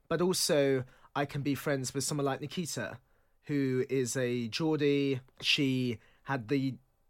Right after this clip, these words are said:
pretty much opposite upbringing to me, went to a state school and didn't necessarily enjoy the privileges that I enjoyed as a child. Very different circumstances,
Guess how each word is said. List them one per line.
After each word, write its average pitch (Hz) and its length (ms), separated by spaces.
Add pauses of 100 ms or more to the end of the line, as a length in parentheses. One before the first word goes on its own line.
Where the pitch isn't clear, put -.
(560)
pretty 170 200
much 147 340
opposite 180 400
upbringing 135 560 (180)
to - 120
me, 135 280 (640)
went 151 280
to 131 540 (500)
a 120 480
state 139 320
school 131 560 (500)
and 127 920 (520)
didn't 170 160
necessarily 151 420
enjoy 143 260
the 131 80
privileges 135 800 (140)
that 143 220
I 147 160
enjoyed 123 420
as 110 120
a - 40
child. 113 560
Very 170 380
different 120 600 (420)
circumstances, 120 1000